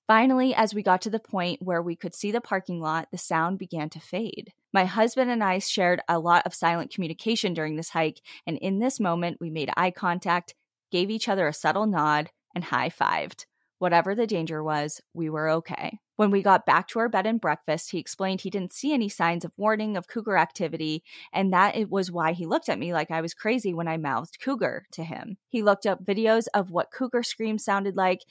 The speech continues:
and sure enough, in the vocalizations, it was exactly what we had heard. He was very surprised and glad that for once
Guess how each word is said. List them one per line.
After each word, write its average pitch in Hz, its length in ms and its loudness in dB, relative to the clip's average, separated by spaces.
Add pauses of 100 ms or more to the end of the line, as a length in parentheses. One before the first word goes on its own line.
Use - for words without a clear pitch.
(200)
and 180 160 -4
sure 202 220 0
enough, 185 380 0 (220)
in 180 140 -2
the 196 60 -2
vocalizations, 196 960 2 (240)
it 180 100 -2
was 170 200 0
exactly 160 600 0
what 107 220 -4
we - 120 -6
had 156 180 -8
heard. - 400 -10 (200)
He 240 120 -2
was 202 160 6
very 202 320 4
surprised 196 560 2
and 175 140 -4
glad 185 440 2
that - 180 0
for 180 120 -2
once 202 400 4